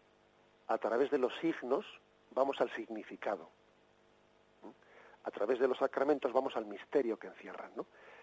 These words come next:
La mistagogía, pues, es una catequesis que va en, en el sentido inverso al que recorrió,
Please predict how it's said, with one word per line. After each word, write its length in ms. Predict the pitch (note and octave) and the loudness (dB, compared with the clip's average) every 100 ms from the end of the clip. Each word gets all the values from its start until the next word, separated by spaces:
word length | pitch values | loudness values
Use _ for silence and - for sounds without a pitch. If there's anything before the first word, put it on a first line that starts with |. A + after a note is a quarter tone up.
| - - - - - - | -20 -20 -20 -20 -12 -2
La 100 | B2 | 0
mistagogía, 640 | B2+ - A#2+ A#2+ D#3+ D#3+ | 0 0 0 2 4 2
pues, 240 | D3+ D3+ E3+ | 4 2 0
es 160 | - | -2
una 180 | C#3+ C3+ | 2 2
catequesis 600 | - C3 D#3+ D#3+ - D3 - | 2 2 2 2 -2 -8 -6
que 160 | C3 | 0
va 180 | B2 D3+ - - - - - - | 4 4 2 -16 -20 -20 -14 -4
en, 500 | B2 - B2 A#2 - _ - | -4 -2 -2 -2 -6 _ 4
en 180 | C#3+ C3 | 6 6
el 180 | B2+ - | 4 2
sentido 440 | B2+ - G#3+ G#3+ | 0 -2 2 6
inverso 640 | G3 F3+ F3+ G3 F3+ G3 | 6 6 4 4 2 4
al 140 | F3+ E3 | 4 4
que 120 | D3+ | 2
recorrió, 720 | C#3 A#2+ - A#2+ D#3+ F3+ F#3 | 4 2 4 4 6 6 6